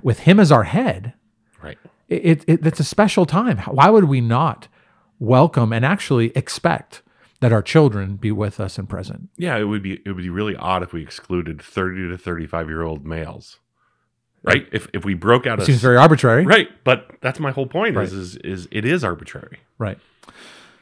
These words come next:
Speaker 1: So second, uh, we are like the disciples because we don't want to be bothered by little children. We all want to have and to be around children who are well-behaved and well-disciplined.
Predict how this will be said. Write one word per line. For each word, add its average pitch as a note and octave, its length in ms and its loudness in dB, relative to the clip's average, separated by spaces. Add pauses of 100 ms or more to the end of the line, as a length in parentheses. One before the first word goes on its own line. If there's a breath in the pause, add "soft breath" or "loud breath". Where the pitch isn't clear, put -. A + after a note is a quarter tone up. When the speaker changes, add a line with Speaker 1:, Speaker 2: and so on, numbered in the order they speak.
(100)
Speaker 1:
So - 120 2
second, E3 480 0
uh, C#3 180 4
we D3 220 2
are C3 560 0
like C3+ 240 2
the C#3+ 100 2
disciples C3+ 960 0 (580)
because B2+ 320 0
we B2 140 0
don't B2+ 240 2
want B2 220 -2
to B2 100 0
be A#2 140 0
bothered G#2+ 500 2
by G#2 140 -4
little G2+ 240 -6
children. G2+ 600 -6 (1400 loud breath)
We C3 240 4
all C#3 640 6 (220)
want C3+ 340 2
to C#3 80 2
have A#2 400 2
and A#2+ 100 2
to A#2+ 60 0
be A#2+ 120 2
around A2+ 300 2
children A#2+ 360 0
who C3 80 4
are A2 140 4
well-behaved A2+ 640 0
and B2+ 120 0
well-disciplined. A2 800 -2